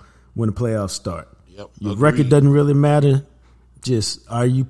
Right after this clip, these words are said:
Speaker 1: am I playing my best basketball? If so, given the team that they have,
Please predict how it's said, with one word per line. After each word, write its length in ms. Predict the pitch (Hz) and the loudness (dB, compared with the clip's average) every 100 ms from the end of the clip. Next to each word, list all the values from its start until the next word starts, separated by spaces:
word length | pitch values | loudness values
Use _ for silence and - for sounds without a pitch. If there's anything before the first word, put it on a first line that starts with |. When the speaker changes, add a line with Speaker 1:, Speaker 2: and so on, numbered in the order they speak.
| - | -4
Speaker 1:
am 160 | 131 127 | 0 2
I 100 | 135 | 2
playing 320 | - 143 131 | 0 2 2
my 120 | 123 | 2
best 320 | 113 123 117 101 | 2 2 0 0
basketball? 600 | 107 - 98 87 78 - | -4 -4 -10 -12 -12 -4
If 140 | 139 | -4
so, 520 | - - 262 196 - - - - - _ _ 156 | 0 2 4 2 0 -16 -20 -20 -20 _ _ 2
given 240 | 170 185 | 4 6
the 60 | 180 | 4
team 320 | - 208 190 | 4 6 6
that 120 | 170 | 4
they 180 | 175 165 | 2 2
have, 680 | 165 202 175 135 104 85 - | 4 4 4 2 0 -4 -12